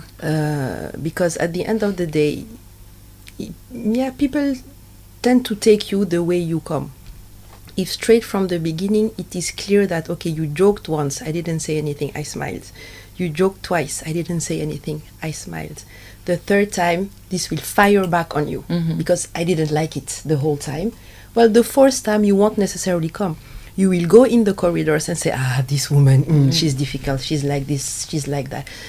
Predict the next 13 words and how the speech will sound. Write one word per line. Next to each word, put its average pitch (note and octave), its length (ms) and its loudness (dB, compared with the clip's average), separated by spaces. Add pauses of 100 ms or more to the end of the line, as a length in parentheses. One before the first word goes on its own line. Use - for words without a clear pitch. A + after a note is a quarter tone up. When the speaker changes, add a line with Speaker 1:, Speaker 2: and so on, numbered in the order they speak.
(200)
Speaker 1:
That's F#3+ 260 0
okay. F3 420 0
I E3 100 2
need F#3+ 200 2 (100)
to F3 80 -4
build D#3+ 540 -2 (460)
my E3 320 2
own G#3 240 4
ability F#3 720 -2 (580)
to A3 100 2
live F#3 360 2
with D3 180 -2
that. - 380 -10